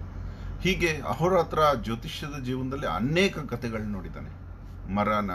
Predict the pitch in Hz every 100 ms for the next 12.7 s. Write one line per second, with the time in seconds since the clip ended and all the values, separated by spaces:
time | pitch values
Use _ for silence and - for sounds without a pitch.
0 | 85 92 98 92 92 87 85 80 82 76
1 | 71 87 90 - - - - - - 175
2 | 202 135 120 104 175 196 175 143 117 107
3 | 98 113 123 113 101 92 85 67 - -
4 | - - - 113 120 165 160 151 151 131
5 | 110 120 170 170 165 110 107 143 139 120
6 | 127 135 120 - - 175 202 185 156 139
7 | 113 120 120 123 113 95 104 123 98 135
8 | 135 127 107 92 78 73 90 123 123 117
9 | 101 101 82 104 135 - 101 107 131 143
10 | 139 101 110 113 101 87 117 117 - 135
11 | - - 147 143 135 120 113 107 104 95
12 | 85 87 78 76 - -